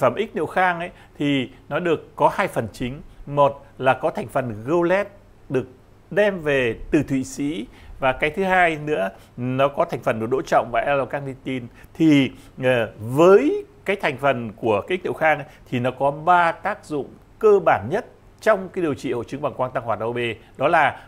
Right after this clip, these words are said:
một là giảm co thắt và tăng tính đàn hồi của bàng quang. Hai là ổn định hệ thần kinh cơ của bàng quang. Và cái thứ ba là tăng sức nâng đỡ của bàng quang.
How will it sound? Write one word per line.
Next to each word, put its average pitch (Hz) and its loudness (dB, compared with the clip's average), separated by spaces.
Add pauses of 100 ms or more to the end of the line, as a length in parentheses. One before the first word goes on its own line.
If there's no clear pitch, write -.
một 143 2 (200)
là 127 2 (120)
giảm 123 2 (120)
co 147 2
thắt 170 -6 (360)
và 120 -4
tăng 160 -2
tính 165 -6
đàn 135 -4
hồi 104 -2
của 104 -10
bàng 98 -4
quang. 120 -4 (300)
Hai 170 2 (220)
là 120 2
ổn 110 4
định 123 -4
hệ 131 -4 (120)
thần 127 -2
kinh 175 -6
cơ 170 0
của 107 -4
bàng 101 -4
quang. 127 0 (280)
Và 120 -2
cái 143 -6
thứ 180 0
ba 165 6 (260)
là 123 4
tăng 175 -2
sức 208 -8
nâng 175 -6
đỡ 170 -4
của 120 -4
bàng 98 -2
quang. 123 0